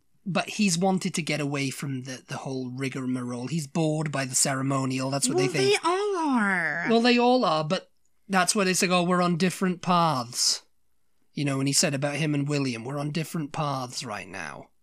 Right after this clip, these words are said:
Speaker 2: Yeah.
Speaker 1: And I'm just kind of like, yeah, he wants to get away from all
Speaker 2: We're on
Speaker 1: the
Speaker 2: different paths. <laughs> William's gonna be a king and I'm gonna get bupkis. <laughs>
Speaker 1: Well, no, he's gonna
Speaker 2: I'm
Speaker 1: get
Speaker 2: married to some freaking actress that nobody in America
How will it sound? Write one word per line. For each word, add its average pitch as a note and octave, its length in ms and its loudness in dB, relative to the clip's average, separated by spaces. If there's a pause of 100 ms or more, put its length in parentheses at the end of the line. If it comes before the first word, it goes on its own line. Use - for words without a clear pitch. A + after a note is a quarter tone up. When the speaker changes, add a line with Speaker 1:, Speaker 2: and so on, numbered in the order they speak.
(140)
Speaker 2:
Yeah. C#3+ 460 -6 (420)
Speaker 1:
And D3+ 80 0
I'm D3+ 120 2
just D3+ 180 0
kind D#3+ 140 2
of D3 80 -4
like, C#3 180 2
yeah, C#3+ 280 0
he E3 260 0
wants D3+ 300 0
to D#3+ 100 0
get D3 160 2
away C#3+ 340 2
from D3 240 -2
all C3+ 200 0
Speaker 2:
We're B3+ 80 6
on B3 80 6
Speaker 1:
the A#3+ 160 8
Speaker 2:
different D4+ 380 2
paths. A#3+ 600 2
<laughs> G#3 100 0
William's C4 520 4
gonna B3+ 240 6
be B3 200 4
a A#3+ 120 6
king F#3 500 4
and F#3+ 80 6
I'm G3 160 8
gonna G3+ 240 6
get F#3 300 4 (260)
bupkis. - 1000 2
<laughs> - 440 2 (720)
Speaker 1:
Well, A3 180 8
no, A#3+ 240 8
he's E3+ 300 4
gonna A3 160 8
Speaker 2:
I'm C#4+ 100 8
Speaker 1:
get G3+ 80 8
Speaker 2:
married B3+ 240 8
to C4 140 8
some A#3+ 320 6
freaking A#3+ 400 4
actress G3+ 480 4
that F#3 120 4
nobody G3 560 6
in G#3 120 6
America F3 500 2